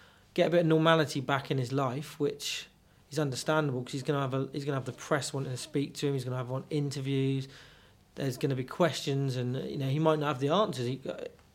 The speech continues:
it might have come as a shock to him as well as other people,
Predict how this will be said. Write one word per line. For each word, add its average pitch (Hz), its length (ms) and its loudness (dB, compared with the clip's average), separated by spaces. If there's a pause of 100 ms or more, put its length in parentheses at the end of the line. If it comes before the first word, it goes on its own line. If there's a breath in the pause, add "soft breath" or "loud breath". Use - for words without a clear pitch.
(140)
it 156 160 -4
might 165 200 4
have 135 140 -4
come 147 220 0
as 131 100 0
a 127 60 0
shock - 380 -2
to 139 120 -6
him 143 400 -2 (640 soft breath)
as 131 120 -8
well 147 140 4
as 135 100 2
other 127 180 0
people, 208 460 0